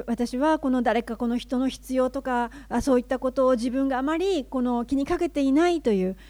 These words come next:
そういったことを自分の中に見つける時があります。自分はこのいろいろ欠けているな、人への思いが足りないな、そう思った時に私は神様に、「どうぞ神様、あなたが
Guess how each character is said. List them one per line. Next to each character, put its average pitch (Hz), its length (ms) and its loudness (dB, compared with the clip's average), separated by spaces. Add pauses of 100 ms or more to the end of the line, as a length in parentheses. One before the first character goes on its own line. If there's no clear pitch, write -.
そ 277 160 0
う 277 40 4
い 262 40 -2
っ - 20 -8
た 269 160 -6
こ 269 100 -6
と 294 140 0
を - 20 4
自 226 140 2
分 254 100 2
の 262 60 4
中 285 180 0
に 226 80 0
見 233 140 2
つ - 100 -10
け 330 140 -2
る 330 100 -4
時 330 240 -8
が 226 80 -4
あ 190 60 -4
り 180 80 -8
ま 202 100 -6
す。 196 60 -12
自 226 100 -10
分 233 100 -6
は 247 120 -6
こ 247 100 -10
の 240 80 -10
い 247 60 -8
ろ 240 100 -2
い 233 60 -6
ろ 240 80 -8
欠 - 120 -14
け 339 120 0
て 349 160 -2
い - 20 -2
る 330 80 -4
な、 311 160 -4 (560)
人 - 220 -4
へ 262 80 2
の 247 100 0
思 254 180 0
い 294 120 0
が 254 100 -2
足 254 160 -2
り 294 100 0
な 349 120 0
い 349 100 0
な、 330 160 0 (300)
そ 349 160 2
う - 20 4
思 359 160 2
っ 370 60 -8
た 302 120 -2
時 262 240 -4
に 294 120 0
私 254 300 -4
は 254 100 -2
神 330 240 -2
様 269 180 -6
に、 262 160 -6
「ど 359 160 -2
う 453 80 -2
ぞ 403 100 -4
神 359 220 -6
様、 262 300 -8
あ 262 80 -2
な 381 100 -2
た 508 60 -8
が - 40 -20